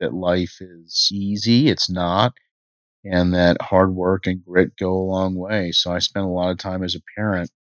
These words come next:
trying to impart those morals and values and also trying to stay balanced. I think it's really easy in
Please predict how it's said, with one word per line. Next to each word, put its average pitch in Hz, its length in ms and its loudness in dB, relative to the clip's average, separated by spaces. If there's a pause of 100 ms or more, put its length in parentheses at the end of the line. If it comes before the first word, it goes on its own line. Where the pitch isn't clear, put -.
(360)
trying 113 460 4
to 117 100 4
impart 107 460 2
those 107 240 -2
morals 107 380 0
and 101 120 -4
values 104 640 0
and 85 220 -8 (500)
also 175 260 4
trying 175 300 2
to 160 60 4
stay 127 220 4
balanced. 87 680 -2
I 85 80 -2
think 98 240 -8
it's 95 200 -6
really 98 260 0
easy 90 600 -2
in 87 420 -4